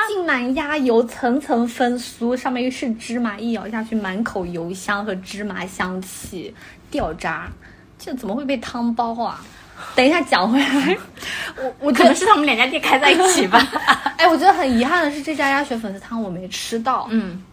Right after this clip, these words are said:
Speaker 1: 就是它是一个非常破落的门店，那个门
Speaker 2: 那这种小
Speaker 1: 被熏得黢黑。<laughs>
Speaker 2: 我跟你讲，就像刚才那家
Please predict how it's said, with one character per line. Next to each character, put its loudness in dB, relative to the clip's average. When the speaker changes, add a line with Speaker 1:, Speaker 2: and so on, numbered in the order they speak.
Speaker 1:
就 -4
是 0
它 -2
是 -2
一 0
个 0
非 -6
常 -4
破 -2
落 -2
的 -6
门 -12
店， -10
那 -2
个 2
门 4
Speaker 2:
那 4
这 0
种 6
小 10
Speaker 1:
被 4
熏 6
得 6
黢 6
黑。 6
<laughs> 6
Speaker 2:
我 4
跟 -
你 4
讲， 10
就 8
像 6
刚 2
才 4
那 -2
家 4